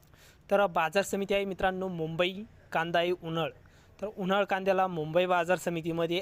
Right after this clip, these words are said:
आवक आलेली आहे आठ हजार सातशे बावन्न क्विंटलची. तर आवक चांगल्या प्रमाणात मुंबई बाजार समितीमध्ये बघायला मिळत आहे.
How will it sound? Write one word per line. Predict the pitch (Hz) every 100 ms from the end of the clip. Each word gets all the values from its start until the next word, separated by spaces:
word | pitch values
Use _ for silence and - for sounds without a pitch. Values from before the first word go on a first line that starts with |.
| -
आवक | 156 165 175
आलेली | - 165 160 190 -
आहे | 156 127 147 - - - - _ -
आठ | 170 -
हजार | 185 156 175
सातशे | 190 - 180 165 - - 175
बावन्न | 156 143 151 160 -
क्विंटलची. | 139 131 135 - 131 - - - - -
तर | 208 -
आवक | 180 202 - -
चांगल्या | 175 185 190
प्रमाणात | 190 185 185 190 -
मुंबई | 165 165 175
बाजार | 180 165 165
समितीमध्ये | 147 165 160 165 175 180
बघायला | 170 147 156 156
मिळत | 151 147 147 -
आहे. | 170 151